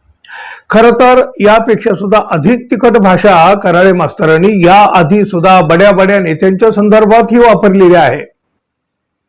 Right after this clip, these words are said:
त्यांना असं गोत्यात आणलं जाऊ लागलं तर मात्र त्यांच्या शब्दांना आता जी धार आहे ना,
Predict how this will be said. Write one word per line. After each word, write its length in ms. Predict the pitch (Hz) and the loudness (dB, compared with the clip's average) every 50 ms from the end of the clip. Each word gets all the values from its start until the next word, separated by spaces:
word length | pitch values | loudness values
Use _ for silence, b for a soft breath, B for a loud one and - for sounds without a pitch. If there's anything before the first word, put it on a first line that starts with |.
| _ _ B B B B B B B B B B _ - | _ _ B B B B B B B B B B _ -4
त्यांना 560 | 233 214 214 226 240 240 240 240 240 - - - - _ _ - | 0 0 0 2 2 0 0 0 0 -2 -4 -8 -12 _ _ -4
असं 600 | 202 202 - 247 240 240 240 233 233 226 220 214 208 | -4 -2 0 0 2 2 2 2 2 0 0 0 -2
गोत्यात 520 | 190 170 175 185 190 - - 247 247 247 | -4 -2 0 0 0 0 0 0 0 0
आणलं 340 | 262 233 226 226 226 233 226 | 0 0 0 0 0 0 0
जाऊ 260 | 214 220 220 220 220 | 2 2 2 2 2
लागलं 280 | 220 220 214 208 214 220 | 2 2 2 2 2 0
तर 200 | 202 202 226 214 | 0 0 0 0
मात्र 600 | 208 214 214 202 208 214 214 220 214 214 214 208 - - - - _ _ _ - | 0 0 -2 0 0 2 2 2 2 2 2 0 -2 -6 -12 -20 _ _ _ -4
त्यांच्या 280 | - 190 180 - 220 202 | -2 -2 0 0 0 0
शब्दांना 440 | - 175 170 165 165 190 190 190 202 | 0 0 -2 -2 0 0 0 2 2
आता 240 | 190 180 - - 185 | 0 0 0 -2 -2
जी 140 | 165 185 208 | 0 0 0
धार 300 | 165 156 127 147 160 175 | 0 0 0 0 2 2
आहे 140 | 208 214 214 | 2 2 2
ना, 300 | 226 226 214 170 135 | 0 0 0 -2 -2